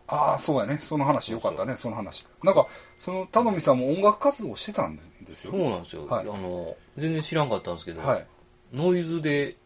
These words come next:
Speaker 2: わ-、渡り歩いてたみたいですね。
Speaker 1: ライブとかもやってたってこと？
Speaker 2: ずっとなんか東京行って。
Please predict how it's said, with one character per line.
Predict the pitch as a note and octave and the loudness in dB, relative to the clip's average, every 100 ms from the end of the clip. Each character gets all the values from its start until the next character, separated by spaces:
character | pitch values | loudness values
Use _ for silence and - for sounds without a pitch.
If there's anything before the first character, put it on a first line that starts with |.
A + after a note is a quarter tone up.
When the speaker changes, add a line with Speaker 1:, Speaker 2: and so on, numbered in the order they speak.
| _ | _
Speaker 2:
わ-、 | C3 C3+ B2 | -4 -2 -2
渡 | C3 A#2+ | -2 0
り | A2+ | 0
歩 | G#2+ | 0
い | |
て | G2 | -4
た | E2 | -10
み | D2+ | -12
た | - | -16
い | |
で | - | -16
す | F#2 | -12
ね。 | F#2 - - _ | -12 -14 -20 _
Speaker 1:
ラ | - G#3 | 2 2
イ | |
ブ | C#3 | 2
と | G2+ | -6
か | F#2 | -8
も | F#2 | -8
や | |
っ | C3 | -6
て | B2 | -6
た | - | -8
っ | |
て | - | -16
こ | G2 | -14
と？ | |
Speaker 2:
ず | C#3 | -12
っ | D#3 | -8
と | G#2+ | -6
な | - | -6
ん | |
か | E2+ | -6
東 | - B2 | -4 -4
京 | A#2 A2 | -2 -6
行 | G2+ | -6
っ | |
て。 | _ E2 B1 | _ -10 -10